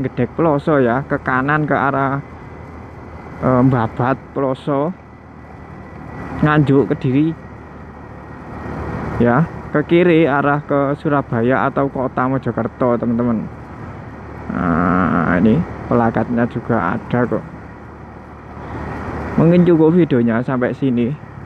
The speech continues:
Assalamualaikum warahmatullahi wabarakatuh.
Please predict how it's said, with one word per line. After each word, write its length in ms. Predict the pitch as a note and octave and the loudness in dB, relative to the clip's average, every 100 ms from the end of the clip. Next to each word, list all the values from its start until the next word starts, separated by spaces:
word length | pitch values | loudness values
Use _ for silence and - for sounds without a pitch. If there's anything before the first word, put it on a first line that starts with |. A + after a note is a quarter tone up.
| - - - - - - - - - - - - - - - - - - - - - - - - | -16 -16 -16 -16 -16 -16 -14 -14 -12 -10 -10 -8 -8 -6 -6 -6 -6 -6 -6 -6 -6 -6 -6 -2
Assalamualaikum 720 | C#3+ C#3+ C3 C#3 D3 D3 D3 | 2 4 6 6 4 4 4
warahmatullahi 1120 | C#3 C#3+ C#3 B2+ C3+ C3 B2 C3 C3 C#3+ C#3+ | 4 2 2 0 -2 0 2 2 2 4 2
wabarakatuh. 1500 | C#3 B2 A#2+ A#2+ - A#2+ G#2 A2+ A#2+ C3 A2+ - D3 C#3 | 2 2 0 0 -2 -2 0 0 0 2 0 0 2 4